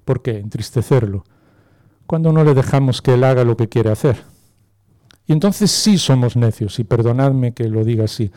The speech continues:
porque Él está queriendo hacer siempre algo nuevo, algo bueno, algo impresionante, algo que va a restaurar nuestra vida.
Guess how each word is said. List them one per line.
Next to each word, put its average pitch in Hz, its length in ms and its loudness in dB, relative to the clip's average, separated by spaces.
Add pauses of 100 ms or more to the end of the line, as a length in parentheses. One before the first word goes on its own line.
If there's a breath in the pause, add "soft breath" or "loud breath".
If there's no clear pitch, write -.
(600 soft breath)
porque 139 240 2
Él 151 60 2
está 147 260 0
queriendo 139 340 2
hacer 127 220 -2
siempre 143 360 2
algo 143 240 2
nuevo, 147 400 4
algo 165 320 2
bueno, 170 380 4
algo 208 200 2
impresionante, 202 840 2 (220 loud breath)
algo 196 240 0
que 190 100 2
va 190 80 6
a 185 40 4
restaurar 185 540 4
nuestra 160 380 4
vida. 117 320 2